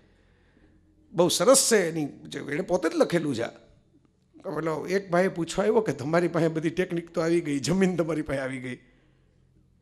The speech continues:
તો તમે એમ કે જાતે જ કરી લીધું હોત ને, અમને શું કામ આમાં ભેગા રાખ્યા અત્યાર સુધી?" એટલે એણે બહુ સરસ જવાબ આપ્યો હતો કે "Because of the name."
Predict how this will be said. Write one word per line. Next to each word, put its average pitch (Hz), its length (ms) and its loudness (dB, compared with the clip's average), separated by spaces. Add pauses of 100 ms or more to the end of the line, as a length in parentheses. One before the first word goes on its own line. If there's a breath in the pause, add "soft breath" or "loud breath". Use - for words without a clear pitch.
(520)
તો 196 280 4 (280)
તમે 185 240 4
એમ 254 200 10
કે 254 100 6 (220)
જાતે 202 280 10
જ - 100 -2
કરી 247 200 6
લીધું 247 240 8
હોત 254 220 8
ને, 262 80 8
અમને 233 300 8
શું 320 140 6
કામ 359 180 8
આમાં 285 200 8
ભેગા 208 240 8
રાખ્યા 190 320 8
અત્યાર 160 260 0
સુધી?" 113 260 -8 (1300)
એટલે 185 180 -2
એણે 190 80 4
બહુ 180 200 8
સરસ 190 340 4
જવાબ 139 280 -2
આપ્યો 110 180 -6
હતો 95 180 -12
કે - 120 -18
"Because 135 340 -8
of 131 240 -10
the 98 100 -12
name." 107 240 -10